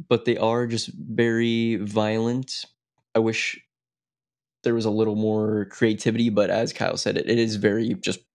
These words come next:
real. They're just very real kills, like normal.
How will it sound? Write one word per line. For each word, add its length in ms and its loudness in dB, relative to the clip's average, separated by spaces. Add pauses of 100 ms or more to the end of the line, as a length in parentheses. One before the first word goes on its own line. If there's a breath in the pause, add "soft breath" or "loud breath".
real. 300 0 (540)
They're 100 -2
just 220 -4
very 300 -2
real 240 -2
kills, 420 -10 (720)
like 180 -2
normal. 340 -4